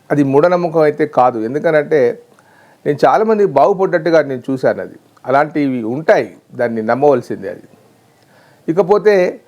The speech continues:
తరచూ మన ఇంట్లో ఆర్థికంగా ఉండి, అన్ని ఆహార పదార్థాలు ఉండి,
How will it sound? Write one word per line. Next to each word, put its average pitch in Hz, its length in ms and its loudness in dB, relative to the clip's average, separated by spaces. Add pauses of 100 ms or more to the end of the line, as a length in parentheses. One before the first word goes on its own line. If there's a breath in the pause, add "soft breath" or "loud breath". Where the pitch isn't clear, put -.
(680 soft breath)
తరచూ 220 580 4
మన 185 220 0
ఇంట్లో 190 400 2
ఆర్థికంగా 185 600 2
ఉండి, 170 420 2 (500)
అన్ని 175 280 2
ఆహార 156 280 2
పదార్థాలు 156 580 2
ఉండి, 143 320 -4